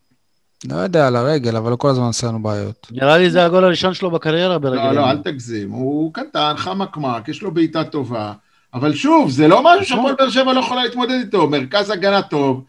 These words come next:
Speaker 3: קישור אחורי טוב, קצת נחישות, קצת לצמצם פערים, שלא יהיה משחק מרווח, אלא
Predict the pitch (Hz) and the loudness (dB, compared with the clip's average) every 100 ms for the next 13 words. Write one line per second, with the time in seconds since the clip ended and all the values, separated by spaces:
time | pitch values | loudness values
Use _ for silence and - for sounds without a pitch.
0 | _ _ - 165 240 226 202 208 196 196 | _ _ -4 -2 0 0 0 0 2 2
1 | 196 156 139 127 - _ _ 214 214 220 | 2 4 4 0 -6 _ _ 0 2 2
2 | - 208 - 175 147 143 202 202 214 202 | 2 0 4 6 6 2 2 2 2 0
3 | 196 - 214 196 208 196 175 151 170 202 | -2 0 -4 -2 0 2 2 0 0 0
4 | 214 185 - 196 - _ _ 160 180 180 | -2 -6 -2 -4 -4 _ _ -2 4 4
5 | 160 185 165 - - _ - 160 | 6 4 2 -2 -14 _ -6 -2